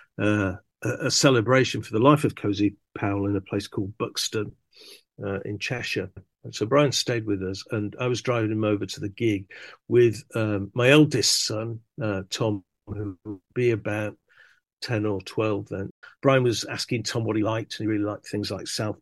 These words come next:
Park. And he said, said, "Do you know any of my songs?" And Tom said, "Oh, I really, really like We Will Rock You." And Brian said, "I wasn't gonna play that one, but I tell you what, I'll play it for you." And he did, and, um, I can remember him doing a big rock guitar salute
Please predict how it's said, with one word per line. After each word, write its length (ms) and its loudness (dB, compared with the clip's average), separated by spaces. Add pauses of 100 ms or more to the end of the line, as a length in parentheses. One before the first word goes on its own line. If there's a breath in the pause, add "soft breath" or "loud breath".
Park. 260 -4
And 60 -4
he 60 0
said, 240 0
said, 220 -4
"Do 100 0
you 60 4
know 80 6
any 120 6
of 60 6
my 140 4
songs?" 340 -4
And 100 -8
Tom 200 -6
said, 160 -6
"Oh, 200 -6
I 60 -20 (100)
really, 300 -4
really 300 -6
like 200 -10
We 160 -6
Will 180 -2
Rock 300 -4
You." 200 -4 (520 loud breath)
And 80 -12
Brian 200 0
said, 180 -4
"I 120 0
wasn't 260 0
gonna 160 -2
play 300 2
that 220 -2
one, 260 -8 (100)
but 100 4
I 80 4
tell 320 2
you 140 4
what, 260 -2 (180)
I'll 120 -4
play 300 -4
it 120 -10
for 120 -8
you." 340 -2 (440 loud breath)
And 220 6
he 120 8
did, 460 4 (120)
and, 420 -2
um, 400 -2 (440 soft breath)
I 80 -2
can 160 2
remember 400 2
him 160 0 (120)
doing 220 0
a 100 -6 (120)
big 200 0
rock 280 -8
guitar 420 -4
salute 720 -2